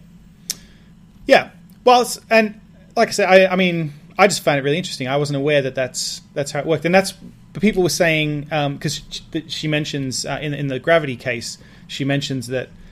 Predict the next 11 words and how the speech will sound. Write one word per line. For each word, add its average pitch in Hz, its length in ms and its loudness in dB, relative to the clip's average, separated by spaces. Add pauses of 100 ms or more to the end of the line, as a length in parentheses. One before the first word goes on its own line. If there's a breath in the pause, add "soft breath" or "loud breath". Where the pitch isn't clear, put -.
(260 soft breath)
um, 117 500 -6
she - 140 -6
was 139 120 -2
offered 143 260 -4
the 131 80 -6
pr-, - 180 -12 (160)
production 190 320 2
bonus, 180 260 2
but 156 160 -4
also, 139 600 0 (340 loud breath)
um, 123 340 -6